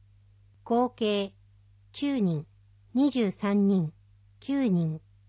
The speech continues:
四十一人。なお、分限免職、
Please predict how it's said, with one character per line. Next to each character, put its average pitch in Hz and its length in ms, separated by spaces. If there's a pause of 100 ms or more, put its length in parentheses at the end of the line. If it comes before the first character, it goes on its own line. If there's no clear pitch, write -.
(120)
四 269 240
十 208 200
一 170 320
人。 156 260 (1600)
な 240 240
お、 185 120 (360)
分 277 260
限 277 260
免 285 180
職、 185 420